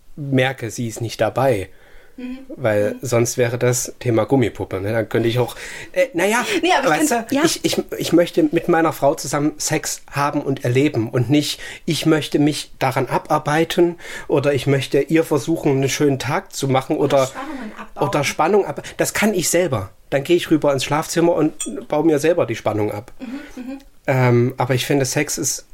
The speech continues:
Speaker 1: ist halt was Kommunikatives.
Speaker 2: Ja.
Speaker 1: Und das kann auch mal dazu führen, dass es halt keinen Sex gibt, sondern es einfach nur kommuniziert wird. Dass auch geweint wird nach dem Motto, „Oh, ich hätte jetzt so gerne, aber es geht grad nicht, weil das geht mir grad durch den Kopf.“ Oder „Ich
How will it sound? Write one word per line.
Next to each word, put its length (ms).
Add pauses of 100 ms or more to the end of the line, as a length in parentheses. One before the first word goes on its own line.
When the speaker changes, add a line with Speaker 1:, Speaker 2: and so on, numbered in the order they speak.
(460)
Speaker 1:
ist 160
halt 140
was 140
Kommunikatives. 1000
Speaker 2:
Ja. 80 (560)
Speaker 1:
Und 240 (160)
das 180
kann 200
auch 100
mal 160
dazu 360
führen, 380
dass 100
es 100
halt 160
keinen 240
Sex 360
gibt, 180
sondern 180
es 80
einfach 240
nur 120
kommuniziert 640
wird. 180 (240)
Dass 160
auch 160
geweint 480
wird 160
nach 120
dem 120
Motto, 220
„Oh, 40
ich 120
hätte 160
jetzt 260
so 160
gerne, 440 (320)
aber 160
es 100
geht 160
grad 200
nicht, 200
weil 100
das 180
geht 140
mir 120
grad 220
durch 120
den 80
Kopf.“ 280
Oder 200 (320)
„Ich 200